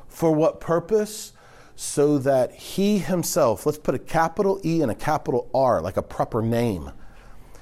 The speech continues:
so that he himself, everlasting righteous.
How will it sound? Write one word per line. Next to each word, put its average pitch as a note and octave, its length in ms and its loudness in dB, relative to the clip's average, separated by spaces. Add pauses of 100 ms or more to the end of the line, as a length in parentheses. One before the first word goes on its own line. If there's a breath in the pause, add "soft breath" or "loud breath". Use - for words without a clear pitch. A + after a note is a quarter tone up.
(180 loud breath)
so - 180 -2
that B2+ 160 0
he A3 320 0
himself, D#3+ 960 -2
everlasting C#3+ 880 0
righteous. B2 360 -2